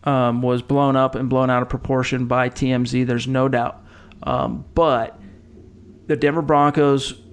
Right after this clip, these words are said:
players under the leadership of Von Miller,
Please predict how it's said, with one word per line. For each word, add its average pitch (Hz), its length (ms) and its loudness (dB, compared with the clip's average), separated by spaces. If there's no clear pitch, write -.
players 131 640 0
under 135 260 0
the 123 80 0
leadership 135 460 0
of 127 120 -2
Von 127 240 0
Miller, 123 420 0